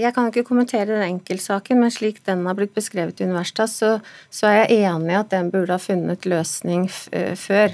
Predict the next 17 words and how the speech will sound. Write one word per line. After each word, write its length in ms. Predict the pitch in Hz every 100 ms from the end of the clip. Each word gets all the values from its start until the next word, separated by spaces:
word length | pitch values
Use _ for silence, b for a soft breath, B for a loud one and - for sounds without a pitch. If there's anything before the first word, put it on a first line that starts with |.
| -
eh, 260 | 196 190 180
og 80 | 190
så 140 | 196
klarer 180 | 196 175 170
jeg 80 | 170
ikke 140 | 175
helt 160 | 165 -
å 480 | 165 160 151 - -
kommentere 480 | - 175 175 165 147
på 400 | - 165 156 165 - B B B B _ -
hvorfor 320 | 175 170 -
det, 240 | 180 190 190
men, 300 | 202 196 196
eh, 320 | 190 190 185
men, 400 | 190 196 196 190
eh, 280 | 190 185 185
ja. 140 | 180